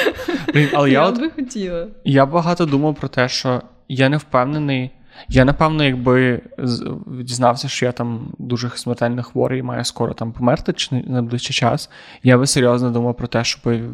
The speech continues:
Speaker 1: максимально відділитися від цих людей.
Speaker 2: Думаєш?
Speaker 1: Та особливо близьких. Ну, я просто не
Speaker 2: Думаєш,
Speaker 1: знаю.
Speaker 2: це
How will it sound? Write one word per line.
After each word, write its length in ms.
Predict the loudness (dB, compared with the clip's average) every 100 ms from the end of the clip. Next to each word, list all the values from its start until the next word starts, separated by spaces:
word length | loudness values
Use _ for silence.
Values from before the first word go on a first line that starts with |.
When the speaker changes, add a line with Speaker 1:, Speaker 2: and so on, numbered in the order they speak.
| -10
Speaker 1:
максимально 540 | -8 -4 -2 0 0
відділитися 480 | -2 -4 -6 -6 -6
від 120 | -6
цих 240 | -6 -8 -6
людей. 280 | -6 -6 -8 _ _ _
Speaker 2:
Думаєш? 800 | -4 -2 0 -2 -2 -6 -12 -14 _
Speaker 1:
Та 100 | 2
особливо 380 | 4 2 -2 -2
близьких. 420 | -4 -6 -6 -6 0
Ну, 160 | 2
я 140 | 4 2
просто 260 | 0 0
не 100 | 0
Speaker 2:
Думаєш, 340 | 2 2 2 -2
Speaker 1:
знаю. 100 |
Speaker 2:
це 80 | -6